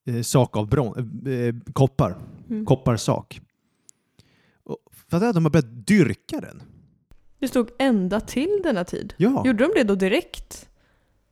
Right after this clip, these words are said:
Speaker 2: Efter Mose?
Speaker 1: Ingen aning. Ingen
Speaker 2: Fett
Speaker 1: aning. Men de
Speaker 2: onödigt.
Speaker 1: måste gjort det under en längre period i alla fall.
Speaker 2: Ja.
Speaker 1: Dyrkat det här objektet. Ehm,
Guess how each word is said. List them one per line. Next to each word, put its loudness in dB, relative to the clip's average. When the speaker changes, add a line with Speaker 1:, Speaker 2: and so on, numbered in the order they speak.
Speaker 2:
Efter -2
Mose? 0
Speaker 1:
Ingen 6
aning. -2
Ingen 2
Speaker 2:
Fett 2
Speaker 1:
aning. 4
Men 4
de 8
Speaker 2:
onödigt. 6
Speaker 1:
måste 2
gjort 0
det 0
under -4
en -4
längre -4
period -4
i -6
alla -8
fall. 0
Speaker 2:
Ja. -12
Speaker 1:
Dyrkat -2
det -10
här -6
objektet. -10
Ehm, -2